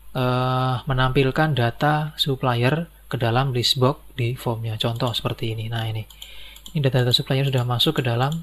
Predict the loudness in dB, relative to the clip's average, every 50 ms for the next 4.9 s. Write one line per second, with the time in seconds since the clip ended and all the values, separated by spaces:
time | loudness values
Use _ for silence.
0 | -8 -8 -6 -4 0 0 0 0 0 -2 -4 -6 -12 -10 -6 -2 -2 -2 -2 -4
1 | -8 -12 -18 -18 -18 -18 -18 -16 -16 -16 -16 -16 -18 -20 -20 -20 -16 -10 -6 -6
2 | -4 -4 -6 -6 -10 -12 -12 -14 -12 -14 -14 -14 -16 -20 -20 -20 -20 -20 -20 -20
3 | -20 -20 -20 -20 -20 -8 -2 2 2 2 2 0 -4 -8 -16 -20 -20 -12 -4 0
4 | 2 2 2 2 2 0 2 4 2 2 2 2 2 4 6 6 4 4